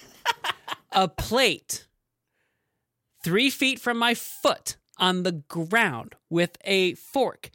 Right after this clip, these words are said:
Speaker 2: a chicken bone, and some sauce on
Speaker 1: Good
Speaker 2: it
Speaker 1: God.
Speaker 2: from yesterday
Speaker 1: Get out of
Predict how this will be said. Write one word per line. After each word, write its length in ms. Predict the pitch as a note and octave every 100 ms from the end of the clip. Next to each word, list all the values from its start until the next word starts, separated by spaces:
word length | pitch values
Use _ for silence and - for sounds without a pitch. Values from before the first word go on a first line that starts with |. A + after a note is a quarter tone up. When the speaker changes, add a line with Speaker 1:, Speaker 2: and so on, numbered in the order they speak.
| _ _ -
Speaker 2:
a 240 | F#3+ F#3
chicken 480 | - - - G#3+ E3
bone, 420 | D3 C#3+ C#3 C#3 -
and 200 | E3 D3+
some 240 | - D3
sauce 540 | C#3 - C4 C4+ A3 D#3+
on 240 | D3+ C#3+
Speaker 1:
Good 60 | C3
Speaker 2:
it 200 | B2+ -
Speaker 1:
God. 340 | E3 B2+ A2 G#2+
Speaker 2:
from 240 | G#3 G#3+
yesterday 760 | F3+ B3+ B3+ - E3 C#3 C3 C3
Speaker 1:
Get 120 | -
out 200 | C3
of 60 | C3+